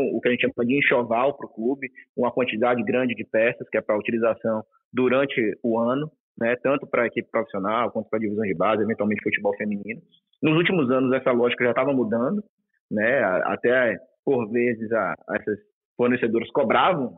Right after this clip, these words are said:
pelo, pelo enxoval ou abatiam, né, da, de eventuais luvas que fossem pagas,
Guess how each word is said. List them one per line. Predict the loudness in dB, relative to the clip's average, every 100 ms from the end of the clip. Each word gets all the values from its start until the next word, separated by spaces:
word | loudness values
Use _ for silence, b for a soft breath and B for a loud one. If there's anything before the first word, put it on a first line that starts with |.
| -2
pelo, | -2 -2 -6
pelo | -6 -4
enxoval | -2 -2 0 2
ou | 2
abatiam, | 0 0 -4 -4 -2 -2 -4 _ _ _ -6
né, | -2 0 -2 -4
da, | -4
de | -2 -4
eventuais | -4 -4 -4 -2
luvas | -4 -2 -6
que | -4
fossem | -4 -4 -6
pagas, | -2 0 0 -2